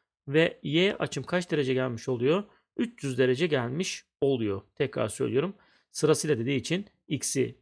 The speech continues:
üçüncü bölge, y'yi de dördüncü bölge olarak aldık. Kosinüs x burada iki yüz on artı üç yüz. Ne yapar? Beş yüz on. Hemen esas ölçüsünü alalım. Bir kere var. Ne oldu burası? Yüz elli.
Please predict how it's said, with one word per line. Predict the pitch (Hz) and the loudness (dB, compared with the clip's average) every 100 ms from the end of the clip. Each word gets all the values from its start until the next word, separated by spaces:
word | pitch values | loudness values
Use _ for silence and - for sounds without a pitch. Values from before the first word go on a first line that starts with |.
| - | -16
üçüncü | - 135 160 | -6 -2 2
bölge, | 175 175 175 180 - | 2 4 2 0 0
y'yi | 131 117 123 | 2 4 2
de | 147 | 8
dördüncü | 151 139 147 | 6 6 0
bölge | 143 107 | 0 2
olarak | 107 147 175 | 0 0 0
aldık. | 131 98 98 - _ _ _ | 0 -2 -6 -16 _ _ _
Kosinüs | - 262 269 247 175 - | 2 4 6 4 0 0
x | - 208 208 - - _ _ _ - | 2 4 4 0 -4 _ _ _ 0
burada | 180 175 185 220 _ - | 2 4 4 2 _ -12
iki | - - | -10 -2
yüz | 185 175 | 0 2
on | 165 117 - _ _ _ _ _ | 2 2 -4 _ _ _ _ _
artı | 156 165 160 - - - | 8 8 6 -2 -4 -2
üç | 190 - - | -2 -2 -8
yüz. | - - | -6 -6
Ne | 196 | -2
yapar? | 277 226 202 247 - _ _ - | -2 2 2 2 -8 _ _ 0
Beş | 170 135 | 0 0
yüz | 127 | -4
on. | 104 101 _ | -4 -6 _
Hemen | - 170 160 | -2 0 2
esas | 160 139 - | 0 -2 2
ölçüsünü | 143 - - 147 | 2 2 -2 0
alalım. | 135 143 165 _ _ _ _ _ _ - | 2 0 -4 _ _ _ _ _ _ 0
Bir | 175 170 | 0 2
kere | 190 185 | 2 4
var. | 175 180 - _ _ _ _ _ _ _ _ _ _ _ | 4 2 -2 _ _ _ _ _ _ _ _ _ _ _
Ne | 185 | 0
oldu | 208 196 160 | 4 4 4
burası? | 160 143 - - | 2 2 0 -4
Yüz | 165 135 | -4 2
elli. | 127 110 98 | 2 2 -4